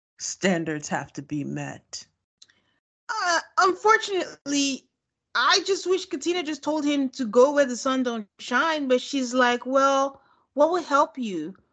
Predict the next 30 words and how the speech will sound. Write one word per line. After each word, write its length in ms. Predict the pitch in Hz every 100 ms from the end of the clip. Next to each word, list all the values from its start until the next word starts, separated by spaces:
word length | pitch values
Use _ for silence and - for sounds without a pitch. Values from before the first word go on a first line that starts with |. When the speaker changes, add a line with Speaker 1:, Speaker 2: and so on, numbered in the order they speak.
| _ -
Speaker 2:
Would 160 | 240
it 140 | 254 240
be 220 | 285 277
if 160 | 277 277
I 80 | 262
was 180 | 233 208
less 280 | 214 220 -
guarded, 760 | 196 190 202 226 247 254 254
if 160 | 220 214
I 140 | 196
opened 360 | - 196 214 202
up 180 | 185 202
more?" 720 | 220 254 262 254 254 254 254 _ _ _ -
Like, 300 | 214 202 -
coming 280 | 247 247
to 80 | 247
the 100 | 220
table 420 | 214 226 226 233 226
with 160 | 202
meals 760 | 190 196 214 233 233 240 247 226
and 180 | 196 180 - - _
cleaning 760 | 247 240 247 247 240 240 233 208
did 200 | 254 233
not 360 | 233 220 220 -
sit 240 | 233 175
right 200 | 202 180
with 140 | 185 175
me 220 | 175 170
at 160 | 180 175
all. 320 | 170 160